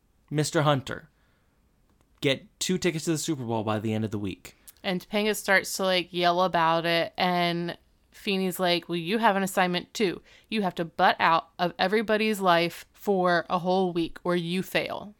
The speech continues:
Speaker 2: You get an F." And, um, Corey starts to say something,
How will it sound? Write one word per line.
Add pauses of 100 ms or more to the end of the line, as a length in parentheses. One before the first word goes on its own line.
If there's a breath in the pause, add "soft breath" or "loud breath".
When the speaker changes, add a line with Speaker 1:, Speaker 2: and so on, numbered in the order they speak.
(120)
Speaker 2:
You
get
an
F." (600 soft breath)
And,
um, (1080 soft breath)
Corey
starts
to
say
something,